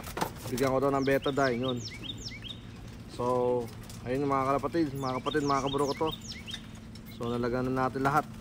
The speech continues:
So, yun. Yung isa naman kunin ko, let's go. So, ayun, mga kalapatid, mga kapatid, mga kaburo ko to. Bale, ito na siya. Ayun, oh. Ubos yung, ano, niya, oh. So, gagawin ko, sabi ng iilan, nag-comment,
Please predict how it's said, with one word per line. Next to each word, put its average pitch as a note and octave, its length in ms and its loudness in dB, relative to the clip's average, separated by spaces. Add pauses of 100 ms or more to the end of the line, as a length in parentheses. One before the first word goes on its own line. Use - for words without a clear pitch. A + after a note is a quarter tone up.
So, B2 560 4
yun. D3+ 240 6 (880)
Yung A#2+ 80 -2
isa C3 160 0
naman C3+ 240 4
kunin C3 160 2
ko, B2 160 0
let's G#2+ 160 -6
go. A#2 160 -2 (480)
So, - 160 6
ayun, G3 160 10
mga F#3 240 12
kalapatid, F3+ 320 10
mga F3 240 10
kapatid, F#3 320 6
mga F3 180 10
kaburo E3 300 8
ko - 20 4
to. G#3 160 8 (300)
Bale, C#3 260 6
ito D3 140 4
na D#3+ 80 4
siya. F#3 240 6 (240)
Ayun, E3 240 2
oh. F3 60 -6 (420)
Ubos B2+ 240 -2
yung, D3 160 2
ano, D#3 80 4
niya, F3 240 4
oh. F3 60 -4 (1700)
So, D3+ 320 10
gagawin F#3+ 480 10
ko, F#3 240 8 (480)
sabi D3+ 320 6
ng F3 160 6
iilan, F3+ 480 10
nag-comment, D#3+ 560 6